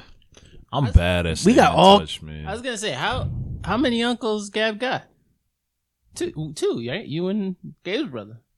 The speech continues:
Speaker 1: Yeah. Outside of my brother. Yeah,
Speaker 2: Yeah.
Speaker 1: yeah, yeah.
Speaker 2: Yeah.
Speaker 1: That's two.
Speaker 3: Yeah.
Speaker 1: But she, you know,
Speaker 3: But
Speaker 1: he's Tio because
Speaker 2: Mm-hmm.
Speaker 1: on that side, it's the Nicaraguan side. So he's Tio and I'm Uncle.
Speaker 3: Oh.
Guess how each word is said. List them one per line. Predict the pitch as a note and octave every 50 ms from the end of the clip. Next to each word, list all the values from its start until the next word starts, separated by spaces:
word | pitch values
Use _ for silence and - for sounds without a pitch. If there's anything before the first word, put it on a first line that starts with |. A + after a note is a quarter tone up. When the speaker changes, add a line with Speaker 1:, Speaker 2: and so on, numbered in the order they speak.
| _
Speaker 1:
Yeah. | - D#2+ E2 D#2+ D2+ C#2 C#2 D2 D2+ E2+ - - - - _ _ _ - -
Outside | - F2 E2 - F2+ D#2 D2
of | E2+
my | D#2+ C#2+ C#2+
brother. | C#2+ D2+ D2 C#2+ D#2
Yeah, | E2
Speaker 2:
Yeah. | D#2+ D2+
Speaker 1:
yeah, | D#2 D2+
yeah. | D2 D2+ D2+
Speaker 2:
Yeah. | D2+ D2+ - -
Speaker 1:
That's | G#3+ - -
two. | - - E2+ D#2+ - _ _ _ _ _ _ _ _ _ -
Speaker 3:
Yeah. | - D3 C3 F2+ - - - - - - -
Speaker 1:
But | - A2
she, | - - - B2
you | C#3+ C#3
know, | C3+ A#2 G2+ F#2+ - - -
Speaker 3:
But | - C3+
Speaker 1:
he's | E3 D3 -
Tio | - - F3+ F3 B2 C#2+ - - - -
because | F#2+ F#2 F2 - - G2 F#2 F2 D#2+ D#2+ D#2 - - - - -
Speaker 2:
Mm-hmm. | - - - F#2
Speaker 1:
on | F2 F2+
that | G2+ G#2+ G2+
side, | - - G2+ F2 E2+ D#2+ D#2+
it's | E2 - -
the | - -
Nicaraguan | E2 F2 - - E2+ F2+ F#2 G2 F#2+ F2+ E2 D2+
side. | D2+ - - E2+ E2+ D#2+ -
So | - E2+
he's | E2+ F2+ -
Tio | - - B2+ C3+ C3 G#2 F2+ E2+ F#2+ - _
and | - E2+ D#2+ -
I'm | E2 E2 E2
Uncle. | -
Speaker 3:
Oh. | G2+ G2 G2 G#2+ A2+ A#2 A#2+ B2+ C3 C#3 C#3+ C#3+ D3 D3+ D#3 D#3 C#3 G#2+ F2 E2+ E2+ -